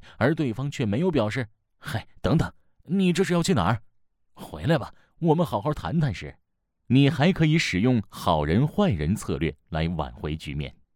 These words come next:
这时，好人可以说：“啊，不好意思，他只是情绪有点激动。如果你能在价格上稍微灵活一点儿，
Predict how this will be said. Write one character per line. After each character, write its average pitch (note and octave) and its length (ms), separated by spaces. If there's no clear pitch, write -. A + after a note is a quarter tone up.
这 E3 220
时， C3 300
好 G#2 240
人 A2 160
可 G2+ 100
以 D#2+ 80
说 E2+ 240
：“啊， - 260
不 G2 100
好 F2 80
意 G#2 100
思， - 160
他 G2 140
只 F2+ 100
是 F2 320
情 - 260
绪 G2+ 140
有 G#2 80
点 - 160
激 - 160
动。 D3+ 300
如 B2+ 180
果 D3+ 140
你 B2 80
能 A2+ 140
在 B2 80
价 B2+ 180
格 G#2+ 80
上 A2+ 140
稍 A#2 180
微 C3 100
灵 F#3 220
活 C3 100
一 B2+ 140
点 D#2+ 140
儿， D#2+ 60